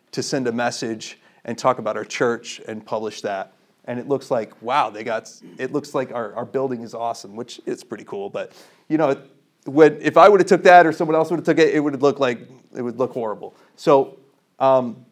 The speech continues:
when you have a special event coming up with your youth that you've worked so hard to do and you spent all kind of money and you rented the stuff and you couldn't really afford it and you're hoping people show up,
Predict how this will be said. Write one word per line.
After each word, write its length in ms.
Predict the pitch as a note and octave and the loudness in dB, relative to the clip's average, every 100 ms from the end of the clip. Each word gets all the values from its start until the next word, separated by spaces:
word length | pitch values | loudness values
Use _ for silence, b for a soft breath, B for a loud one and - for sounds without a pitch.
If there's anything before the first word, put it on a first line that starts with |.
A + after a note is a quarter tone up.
| _ | _
when 160 | B2 D3 | -8 -4
you 100 | D#3+ | -4
have 240 | D#3 F3+ G3 | 0 0 0
a 60 | |
special 440 | G3+ F3+ F3 E3+ C#3 | -2 -2 -2 -4 -4
event 240 | C#3 C#3+ | -4 -6
coming 320 | E3+ D#3+ B2 | -6 -4 0
up 420 | B2+ E3+ - - - | 2 2 -2 -20 -8
with 180 | C3 B2+ | -8 -6
your 80 | A2+ | -6
youth 300 | B2 D3 C#3 | -4 -6 -8
that 160 | - | -12
you've 100 | C#3 | -4
worked 200 | C#3+ - | -4 -4
so 440 | - D#3+ D#3 E3+ E3 | -8 -12 -6 -6 -2
hard 280 | D#3+ D#3+ | -4 -4
to 60 | C#3+ | -8
do 260 | C3 D3 C#3 | -4 -4 -4
and 80 | |
you 60 | A#2+ | -8
spent 220 | - D3+ | -8 -4
all 120 | D3 | -4
kind 180 | D3 C#3+ | -2 -4
of 80 | C#3+ | -2
money 220 | C#3+ C#3+ | -2 -4
and 120 | C#3 | -6
you 160 | C3+ C3+ | -6 -6
rented 420 | C#3 D3 C#3+ D3+ | -2 -2 0 -4
the 80 | D3 | -4
stuff 400 | - D3+ C#3+ C#3+ | -4 0 0 0
and 100 | C3 | -8
you 80 | C3+ | -14
couldn't 240 | C3 D#3+ D3 | -8 -8 -4
really 200 | D3+ C#3+ | -4 -4
afford 320 | C#3+ C#3+ C#3 | 0 0 0
it 20 | |
and 60 | C#3 | -6
you're 100 | B2+ | -6
hoping 240 | D3 D3 | -6 -6
people 240 | D3 D3 | -10 -10
show 220 | C3 C3+ C#3 | -6 0 2
up, 260 | C#3 b | 2 b